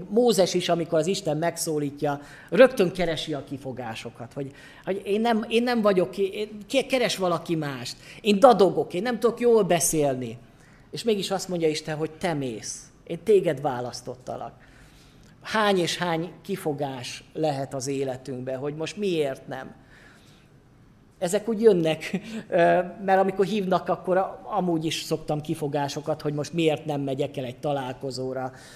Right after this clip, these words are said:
„Á, most fáj a fejem, most, most, most kicsit gyenge vagyok, most fáradt vagyok.” Ö,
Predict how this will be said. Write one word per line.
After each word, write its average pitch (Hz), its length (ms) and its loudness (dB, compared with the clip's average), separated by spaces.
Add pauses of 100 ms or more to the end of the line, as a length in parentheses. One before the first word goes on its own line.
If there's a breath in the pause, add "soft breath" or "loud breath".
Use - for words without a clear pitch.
(180 loud breath)
„Á, 247 140 -2
most 214 220 0
fáj 165 300 4
a 147 60 4
fejem, 147 420 0
most, 147 340 -6
most, 170 200 -4 (200)
most 180 300 -8
kicsit 180 320 -4
gyenge 165 380 4
vagyok, 151 320 0
most 160 200 -4
fáradt 165 480 4
vagyok.” 147 440 0 (560 loud breath)
Ö, 156 320 0